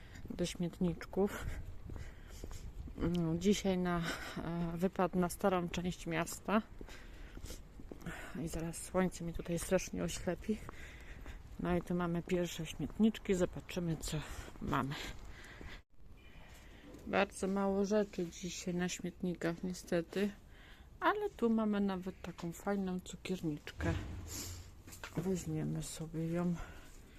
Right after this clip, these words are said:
jeszcze z cukrem w jakieś drewienka.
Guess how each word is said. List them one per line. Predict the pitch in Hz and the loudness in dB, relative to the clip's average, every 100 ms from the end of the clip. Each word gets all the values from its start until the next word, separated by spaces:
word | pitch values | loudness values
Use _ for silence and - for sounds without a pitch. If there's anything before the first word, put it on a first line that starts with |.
| - - - - | -16 -16 -14 -10
jeszcze | 160 - 170 | -8 -6 -6
z | - | -6
cukrem | - 160 - 175 170 165 - - - - - - - - - - | -6 -6 2 4 4 0 -8 -14 -14 -16 -14 -16 -16 -16 -12 -4
w | |
jakieś | - - - 165 - - - - - - - - - - - - - - - - - - 185 | -4 -4 -4 -4 -4 -4 -6 -10 -12 -16 -16 -16 -16 -18 -16 -18 -16 -16 -18 -18 -20 -14 -10
drewienka. | - - 160 165 190 226 269 - 285 | -6 -2 0 2 4 6 4 2 -2